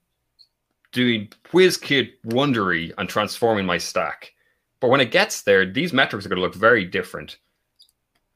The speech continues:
But you can't buy from me like a commodity buyer if I do that. I wanna know if I do all that, that, and if we're talking about quality, cost, delivery, safety, and probably add sustainability now, can we have a different conversation about how you buy from me?"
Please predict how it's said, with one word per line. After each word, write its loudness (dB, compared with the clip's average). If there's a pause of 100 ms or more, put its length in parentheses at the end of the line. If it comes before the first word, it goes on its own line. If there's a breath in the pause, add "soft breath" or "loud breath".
But -4
you 0
can't -2
buy 4
from -2
me -4 (320)
like 0
a -4
commodity 0
buyer 0
if -10
I 0
do -10
that. -14 (200)
I 6
wanna 2
know 2
if -10
I -2
do -2
all 2
that, -10 (800)
that, -8
and 0
if -2
we're 0
talking 2
about 0
quality, 0
cost, -4
delivery, -6
safety, -6
and -10
probably -4
add 0
sustainability -6
now, -12 (1000)
can -4
we 2
have 2
a -4
different -4
conversation -4
about -8
how -4
you -8
buy -10
from -16
me?" -20